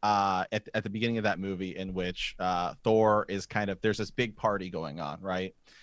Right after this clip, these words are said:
Um, and, you know, they've, they've, they've done Avengers, they've done all these things. This big party's going on,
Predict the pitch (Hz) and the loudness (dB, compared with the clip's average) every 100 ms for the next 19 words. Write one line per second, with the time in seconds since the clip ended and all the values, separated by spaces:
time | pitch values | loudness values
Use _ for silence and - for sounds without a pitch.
0 | - - 107 104 104 98 98 110 107 101 | -20 -6 0 4 4 2 -2 -4 0 2
1 | 92 95 107 92 _ _ 101 92 - _ | 2 4 2 2 _ _ -4 -4 -10 _
2 | 98 98 139 139 131 127 127 123 110 110 | -6 4 8 8 6 2 -2 0 4 4
3 | 110 113 110 107 101 101 98 117 110 107 | 4 2 2 2 2 0 2 2 2 -2
4 | - 101 98 104 - 135 117 117 110 98 | -4 -4 -4 -4 0 0 2 2 2 -4
5 | 107 98 95 92 90 92 | -4 -4 -2 -2 -2 -4